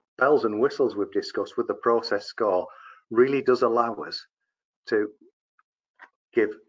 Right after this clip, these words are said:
deliver a safe system. Let me just talk you through some of the things here. Whoops. So on, on the left here, we've got,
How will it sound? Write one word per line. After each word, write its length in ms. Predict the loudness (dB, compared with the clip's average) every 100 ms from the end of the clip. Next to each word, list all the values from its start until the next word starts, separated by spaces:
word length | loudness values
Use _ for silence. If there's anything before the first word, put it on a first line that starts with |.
| _ -6
deliver 340 | -2 0 0
a 40 | -4
safe 300 | -2 -2 -2
system. 340 | -6 -8 -12 -8 -6
Let 140 | -6
me 80 | -4
just 180 | -4 -2
talk 240 | -2 -2
you 60 | -4
through 220 | -4 -2
some 200 | -6 -8
of 80 | -8
the 60 |
things 260 | -8 -10 -8
here. 240 | -6 -8 -12 -12
Whoops. 300 | -10 -10 _ _ _ _ _ _ _
So 140 | 2 2
on, 100 | 2
on 160 | 2 2
the 80 | 4
left 280 | 2 2
here, 240 | 2 2 2 -4 _ _ -6
we've 180 | 2 2
got, 300 | 4 0 -2